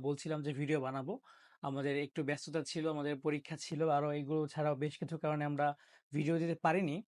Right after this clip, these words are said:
So আমরা আজ কথা বলবো যে ঢাবির প্রস্তুতিতে কিভাবে তুমি চট্টগ্রাম বিশ্ববিদ্যালয়ের বি এবং ডি ইউনিটে দুইটাতেই খুব ভালো একটা রেজাল্ট করতে পারো। তার আগে আমাদের একটু চট্টগ্রাম বিশ্ববিদ্যালয়ের বি ইউনিট আর ডি ইউনিট নিয়ে কিছু বেসিক ইনফরমেশন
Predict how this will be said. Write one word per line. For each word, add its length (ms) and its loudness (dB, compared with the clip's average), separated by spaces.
So 80 0
আমরা 160 6
আজ 80 0
কথা 220 -2
বলবো 160 2
যে 60 0
ঢাবির 320 2
প্রস্তুতিতে 540 -4
কিভাবে 340 0
তুমি 140 -4
চট্টগ্রাম 420 2
বিশ্ববিদ্যালয়ের 560 0
বি 100 0
এবং 140 2
ডি 140 -2
ইউনিটে 300 0
দুইটাতেই 480 0
খুব 100 -2
ভালো 220 2
একটা 140 -8
রেজাল্ট 360 -2
করতে 280 -6
পারো। 160 -6
তার 120 0
আগে 160 2
আমাদের 280 0
একটু 140 -6
চট্টগ্রাম 540 0
বিশ্ববিদ্যালয়ের 600 0
বি 160 2
ইউনিট 260 0
আর 120 4
ডি 120 2
ইউনিট 280 0
নিয়ে 140 -2
কিছু 180 -2
বেসিক 320 2
ইনফরমেশন 340 0